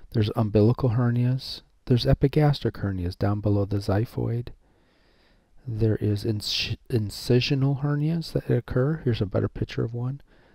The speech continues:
that can occur at a, at an old operation site, like in a, an appendectomy, cholecystitis for a gallbladder removal. And a Spigelian hernia occurs right in the linea alba.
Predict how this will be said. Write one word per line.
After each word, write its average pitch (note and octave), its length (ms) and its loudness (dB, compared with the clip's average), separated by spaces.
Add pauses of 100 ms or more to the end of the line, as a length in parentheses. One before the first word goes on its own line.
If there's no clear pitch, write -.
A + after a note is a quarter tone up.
(140)
that A#2+ 160 0
can A#2 120 0
occur A2 400 0
at G#2+ 200 2
a, G2 160 -2 (260)
at G2+ 140 2
an F#2+ 120 0
old G#2 220 -2
operation G#2 680 -2
site, A#2+ 300 -2
like A2 180 -2
in G2 100 -4
a, - 160 -10 (340)
an G#2+ 140 -10
appendectomy, A2 920 -6 (840)
cholecystitis A2+ 1040 -4
for G2 460 -6
a - 140 -18
gallbladder G#2 680 -4
removal. A2 580 -6 (1400)
And A2+ 720 4
a - 100 -2
Spigelian A#2+ 720 4
hernia C3+ 340 2
occurs A2+ 400 -2
right A2 340 2
in A#2+ 60 -14
the A#2 80 2
linea A2 340 2
alba. A#2+ 560 -4